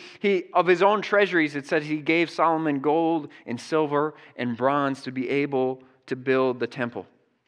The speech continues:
Can you imagine what just, like, a vote of confidence that probably felt like for David to realize, "Hey, Dad's investing in me"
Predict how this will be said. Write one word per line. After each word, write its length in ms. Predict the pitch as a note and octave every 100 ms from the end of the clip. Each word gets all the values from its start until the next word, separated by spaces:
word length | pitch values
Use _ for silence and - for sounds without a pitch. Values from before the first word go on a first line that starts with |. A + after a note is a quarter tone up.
| _ _ _ _ _ -
Can 120 | - A#3
you 40 |
imagine 400 | F#3 F3+ F3+ F#3 - _
what 200 | D3+ E3
just, 220 | F#3 F3+
like, 140 | E3 C#3+
a 60 |
vote 220 | A#2+ C3+ D3
of 100 | C3
confidence 560 | B2+ B2+ - C#3 C3+
that 140 | B2 A#2+
probably 220 | C#3+ A#2
felt 320 | - A#2+ A#2+
like 340 | B2 B2 C3 - - _ _
for 400 | C3 B2 A#2 A2
David 500 | A#2 B2 C3+ C3+ B2+
to 120 | A#2
realize, 480 | C3 B2+ B2 A2+ -
"Hey, 320 | - C#3 G#2+
Dad's 400 | - B2 B2+ A#2+
investing 480 | A2 A2 G#2+ A2+ A2
in 140 | G2+
me" 160 | G2